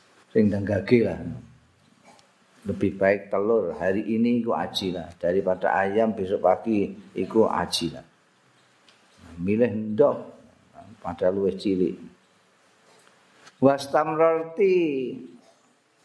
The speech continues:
lan terus sira summa akbal. Ya.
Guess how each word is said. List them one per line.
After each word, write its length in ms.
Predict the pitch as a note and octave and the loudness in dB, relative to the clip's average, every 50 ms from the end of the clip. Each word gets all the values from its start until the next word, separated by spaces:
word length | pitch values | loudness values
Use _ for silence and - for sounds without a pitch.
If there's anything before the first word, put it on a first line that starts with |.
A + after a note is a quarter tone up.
| _ _ | _ _
lan 560 | - F2 D#2+ F2 F#2+ G2 G2+ G#2 G2+ G2+ G2 G2 - - - - _ _ _ | -12 -10 -6 -2 0 0 2 2 2 0 0 -2 -8 -12 -16 -20 _ _ _
terus 480 | - B2 C#3 C#3+ C#3+ C3+ B2 - - - | -2 2 4 4 4 2 0 -4 -8 -10
sira 400 | - - G#2 G2 G2 F#2+ F#2 F2+ F#2 - - - - _ _ _ _ _ _ _ _ _ _ _ _ _ _ _ _ | -6 -4 -2 0 2 2 0 0 -2 -4 -10 -18 -20 _ _ _ _ _ _ _ _ _ _ _ _ _ _ _ _
summa 400 | - A2 G#2 G#2 G#2 G2+ G2+ G2 - | -4 -2 0 0 2 2 2 2 0
akbal. 640 | - F#2 G2 - - - - F#2+ F#2+ G2 G2 G2 G2 - - - - _ _ _ _ _ _ _ _ _ _ _ _ _ _ _ _ _ _ _ _ _ _ - - _ _ _ _ _ _ _ - - - - | -2 -4 -6 -6 -10 -6 -2 0 2 2 2 0 -4 -8 -14 -20 -20 _ _ _ _ _ _ _ _ _ _ _ _ _ _ _ _ _ _ _ _ _ _ -20 -20 _ _ _ _ _ _ _ -20 -18 -12 -8
Ya. 160 | - D2+ | -6 -4